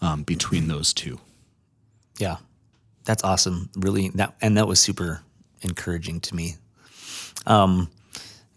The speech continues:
Speaker 2: we have a special guest on the podcast today. We'll get to it in just him or her. I don't wanna give it away in just a second. Um, but just one more, just kinda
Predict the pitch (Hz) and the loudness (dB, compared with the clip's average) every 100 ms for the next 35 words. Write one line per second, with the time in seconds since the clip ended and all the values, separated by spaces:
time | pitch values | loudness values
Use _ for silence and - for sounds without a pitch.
0 | - 110 160 156 - 147 - 120 104 113 | -2 4 6 6 6 6 6 4 6 6
1 | 101 - - - - _ _ _ _ _ | 8 6 6 2 -6 _ _ _ _ _
2 | _ _ _ - 107 98 92 - 104 92 | _ _ _ 2 6 6 6 6 4 4
3 | - 87 - 92 90 92 107 139 143 123 | 2 2 4 4 4 6 6 6 6 6
4 | 107 110 - - 117 101 - - - - | 6 4 4 4 6 6 6 0 -20 2
5 | 107 98 82 - - _ _ _ _ _ | 4 6 4 0 -6 _ _ _ _ _
6 | _ 87 87 87 92 87 80 73 - - | _ 0 2 2 2 2 0 -2 -6 -8
7 | - - - - - - - 131 196 - | -4 -2 -4 -8 -14 -10 6 8 8 8
8 | - 190 - 98 - - 113 101 98 101 | 8 8 6 2 0 4 6 8 8 6
9 | - 107 107 107 127 - 113 - - 113 | 6 6 6 6 6 6 2 -6 4 8
10 | 170 160 147 127 123 - - 117 104 104 | 10 10 10 8 6 6 6 8 8 6